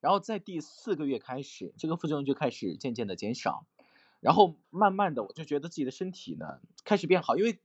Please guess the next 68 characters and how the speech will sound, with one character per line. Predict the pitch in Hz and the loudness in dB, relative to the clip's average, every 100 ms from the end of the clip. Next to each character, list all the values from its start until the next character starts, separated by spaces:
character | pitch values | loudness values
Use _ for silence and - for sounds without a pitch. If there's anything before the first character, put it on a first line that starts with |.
| - _ _ | -20 _ _
感 | - 151 220 | 2 4 4
染 | 151 | 2
的 | 104 | 0
时 | 117 135 | -8 -8
候， | 170 139 | -6 -4
刚 | 190 196 | -4 -4
感 | 139 | -4
染 | 156 | -4
的 | 120 | -10
时 | - 147 | -12 -10
候 | |
我 | 151 | -8
就 | 139 | -8
觉 | 147 | -6
得 | 143 | -2
有 | 143 95 | 0 0
一 | 120 | -4
段 | 165 | -4
时 | 139 | -4
间 | 151 160 _ _ _ - | -4 -4 _ _ _ -4
可 | |
能 | 175 | -4
是 | |
C | 190 185 | 0 0
D | 185 | 0
四 | - 160 110 - | 4 4 4 0
它 | 170 | -4
下 | 185 | -2
降 | 170 143 | 0 -2
的 | |
比 | 101 | -2
较 | 107 | -4
快， | - 175 - _ _ _ _ - | 2 0 0 _ _ _ _ -6
但 | 202 | 0
是 | 196 | 2
我 | 139 | 2
就 | |
皮 | 139 - | 0 -4
肤 | 170 | -4
特 | 202 175 | -2 0
别 | 170 | 0
不 | 160 | 0
好， | - 92 92 | -2 -2 -2
人 | 107 160 | -6 -4
看 | 185 | -2
着 | 139 | -4
特 | - | -6
别 | 120 | -10
憔 | - 90 | -8 -14
悴。 | - 127 | -10 -4
但 | 165 | 0
是 | 170 | 2
我 | 113 | 2
觉 | 135 | 0
得 | 156 - _ _ - | -2 -4 _ _ -4
服 | 170 | 4
药 | 180 | 6
之 | 165 | 6
后 | 185 185 | 0 -2
呢， | 117 | -2
整 | 101 92 | -6 -4
个 | 123 | -4
身 | - 180 | -2 -4
体， | - 76 | -6 -8
比 | 120 | 0
如 | 135 | 0
皮 | - 131 | 0 -6
肤、 | - 156 151 | -2 2 2